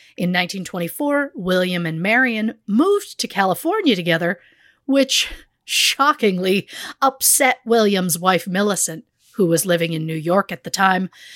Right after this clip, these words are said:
Millicent separated from William, but they remained legally married until William's death in April nineteen fifty-one. Six months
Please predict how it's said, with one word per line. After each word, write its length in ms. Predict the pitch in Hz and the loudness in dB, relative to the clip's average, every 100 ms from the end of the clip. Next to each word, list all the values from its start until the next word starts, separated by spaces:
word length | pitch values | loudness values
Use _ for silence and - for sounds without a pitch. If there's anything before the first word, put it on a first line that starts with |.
| - 202 | -8 2
Millicent 500 | 196 190 - 208 - | 4 4 2 -2 0
separated 560 | 226 220 196 196 185 | 0 2 0 0 -4
from 180 | - 185 | -4 0
William, 460 | 240 277 277 269 269 _ | 2 4 4 2 -2 _
but 200 | - 214 | -6 -2
they 120 | 208 185 | 0 2
remained 440 | 180 165 165 165 | 0 -2 -4 -6
legally 480 | 160 165 160 160 160 | -6 -6 -6 -6 -2
married 500 | 180 202 196 190 190 _ _ _ - | 0 2 0 -4 -8 _ _ _ -4
until 560 | 185 - 175 170 170 175 | -2 0 0 0 0 -2
William's 520 | 175 165 160 160 - | -2 -2 -2 -4 -4
death 320 | 165 156 - - | -2 -2 -6 -8
in 300 | 170 160 170 175 | -4 -2 -4 -6
April 500 | 165 - 156 151 _ 196 | -8 -4 -4 -6 _ -2
nineteen 460 | 175 - - 165 | 0 -2 -6 -6
fifty-one. 640 | - 165 165 160 156 - 135 _ - - - - - | -4 -4 -4 -4 -8 -10 -18 _ -20 -20 -18 -20 -14
Six 400 | - - 226 - | -4 0 0 -2
months 280 | 202 185 - | -2 -2 -2